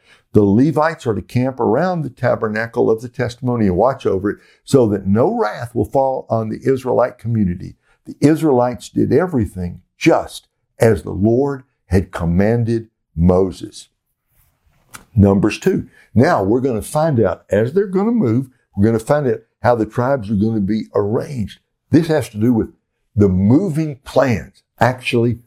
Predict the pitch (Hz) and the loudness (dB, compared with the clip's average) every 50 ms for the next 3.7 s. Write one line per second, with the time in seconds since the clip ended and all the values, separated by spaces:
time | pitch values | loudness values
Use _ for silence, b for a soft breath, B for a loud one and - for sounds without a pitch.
0 | _ _ _ _ _ _ - - 104 123 131 113 117 117 - - 107 107 113 113 | _ _ _ _ _ _ 0 2 4 4 4 2 0 -2 0 0 0 2 0 -2
1 | 101 92 113 101 85 101 104 101 90 78 82 117 123 - - _ 135 127 104 107 | -4 -4 -4 -2 -2 -2 -2 -2 -4 -4 -2 -2 -2 -2 -2 _ -2 0 0 0
2 | 98 101 101 95 78 80 82 - - - - - _ _ _ _ _ _ _ _ | 0 0 0 -2 -2 -6 -12 -16 -18 -18 -18 -18 _ _ _ _ _ _ _ _
3 | - - 147 131 127 - - 123 101 - 120 101 82 - | 0 2 2 2 2 0 -4 -4 -2 0 0 -2 -2 -2